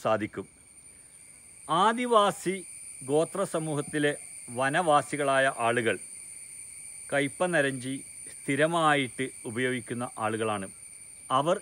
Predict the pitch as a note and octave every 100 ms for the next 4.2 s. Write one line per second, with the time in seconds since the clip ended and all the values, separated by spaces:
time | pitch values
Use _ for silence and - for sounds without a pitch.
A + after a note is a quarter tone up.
0 | - C3 D#3+ C#3+ B2+ C3+ D3 D#3+ D3+ C3+
1 | A#2 C3 C3 A#2 G2 G2+ - - - -
2 | - _ - C3+ F3 - A3 G#3+ G#3 F#3
3 | E3+ D3+ D3+ D3+ _ _ - C3 C3 D#3+
4 | E3+ D3+